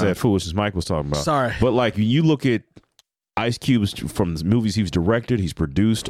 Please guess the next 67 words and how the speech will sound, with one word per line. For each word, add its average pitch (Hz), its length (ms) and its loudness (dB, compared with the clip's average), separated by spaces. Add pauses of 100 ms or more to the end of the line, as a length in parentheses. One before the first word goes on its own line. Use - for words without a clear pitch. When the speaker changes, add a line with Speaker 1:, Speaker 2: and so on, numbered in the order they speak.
Speaker 2:
or 90 240 0
acted 107 420 -2
in. 80 220 0 (240)
Speaker 1:
Any 139 240 2
Cube 160 340 0
Vision 95 360 0
shows. 85 180 -2
Speaker 2:
I'm, 160 300 0
like 151 160 0
I - 20 0
Speaker 3:
Yeah. 151 60 2
Speaker 2:
said, 123 400 0 (200)
nine 175 460 2
million 208 260 2
dollars 208 320 2
seems 170 240 0
kinda 165 280 2
low 165 180 4
for 131 220 0
Ice 98 120 0
Cube. 78 380 -2
So 104 340 2
if 101 160 0
Speaker 1:
He - 120 0
probably 147 220 0
got 120 180 0
more 120 180 2
than 107 160 0
nine 110 260 0
million 110 280 2
for 95 160 0
Are 98 100 0
We 95 140 2
There 101 220 2
Yet? 85 280 0
Speaker 2:
Yeah, 117 300 2
Speaker 1:
Part 92 160 -2
one. 104 80 0
Speaker 2:
so, 123 320 2
Speaker 3:
No 110 60 2
question. 101 200 -2
Speaker 2:
you 135 100 2
know, 110 200 2
they, 143 160 2
they 170 160 0
made 135 220 0
that 120 120 0
into 113 220 0
a 85 40 2
T 175 280 0
V 165 180 2
show, 156 380 0
and 120 80 -2
he 139 160 0
owned 143 200 -2
part 160 180 0
of 143 80 -4
that. 175 200 0
Like, 127 300 -2 (600)
I - 120 -2
thought, 151 280 2
like 139 200 0
I 139 40 0
said, 123 280 2
if 92 120 0
I've 135 200 2
been 156 240 0